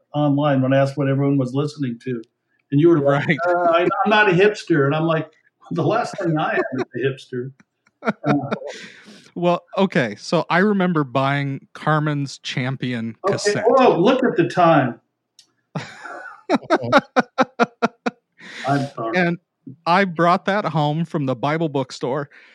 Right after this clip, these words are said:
Speaker 2: <clears throat> I had stolen my sister's yellow Sony Walkman, which of course we all know, it was the only Walkman of the eighties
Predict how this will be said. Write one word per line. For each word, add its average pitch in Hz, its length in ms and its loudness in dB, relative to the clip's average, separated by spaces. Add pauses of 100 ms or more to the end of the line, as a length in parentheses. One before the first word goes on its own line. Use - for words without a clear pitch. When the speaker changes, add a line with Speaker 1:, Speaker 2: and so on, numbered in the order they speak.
(120)
Speaker 2:
<clears throat> - 360 -8
I - 580 2
had 175 160 -2
stolen 165 480 -2
my 147 180 -2
sister's 143 720 -6
yellow 139 480 -2
Sony 151 440 -4
Walkman, 139 600 -4
which 160 160 0
of 160 140 -2
course 202 320 4
we 151 140 2
all 143 160 2
know, 131 400 -2
it 175 120 4
was 139 180 -2
the 135 120 -4
only 147 260 0
Walkman 131 440 -4
of 110 80 -10
the 120 140 -6
eighties 120 380 -10